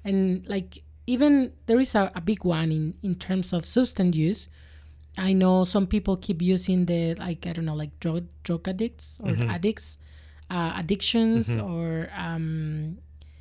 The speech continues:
Speaker 1: different to versus substance use
Speaker 2: Right.
Speaker 1: or user.
Speaker 2: Right.
Speaker 1: Um, and maybe before we jump to that,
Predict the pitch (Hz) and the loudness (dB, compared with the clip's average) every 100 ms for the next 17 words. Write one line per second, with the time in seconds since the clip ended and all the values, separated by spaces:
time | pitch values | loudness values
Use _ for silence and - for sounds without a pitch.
0 | - - 190 220 226 190 185 185 196 175 | -20 -6 0 0 4 4 2 0 0 2
1 | 170 165 165 180 180 180 180 165 - 208 | 2 0 0 2 0 0 -4 -4 -6 -6
2 | - 185 180 202 202 170 - - 110 170 | -2 2 4 6 4 2 -4 -2 -2 0
3 | 165 185 233 - 147 180 - - 117 104 | 0 2 2 0 -8 -10 -20 -8 -4 -4
4 | - - - - 190 185 180 180 180 190 | -6 -20 -20 -6 0 2 4 4 4 0
5 | - - - - - - - - - - | -8 -20 -20 -20 -20 -20 -20 -20 -20 -20
6 | - - 226 208 208 226 190 190 208 202 | -18 -2 4 6 6 4 2 2 2 2
7 | 196 196 190 185 175 185 170 | 2 2 0 -2 -6 -4 -4